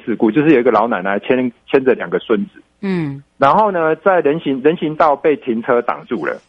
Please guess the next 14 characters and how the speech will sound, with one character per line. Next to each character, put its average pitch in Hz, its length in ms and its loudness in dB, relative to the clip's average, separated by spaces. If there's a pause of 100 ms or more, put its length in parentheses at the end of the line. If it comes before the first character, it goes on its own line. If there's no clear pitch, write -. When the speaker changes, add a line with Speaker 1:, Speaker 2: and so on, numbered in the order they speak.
Speaker 2:
嗯。 175 320 -8
Speaker 1:
然 143 100 4
后 202 60 2
所 196 180 2
以 170 100 2 (280)
奶 113 200 -2
奶 151 200 2
呢， 147 180 2
就 170 120 0
把 101 200 0
孙 143 300 -10
子 113 120 -4
就 127 140 2
是 127 220 2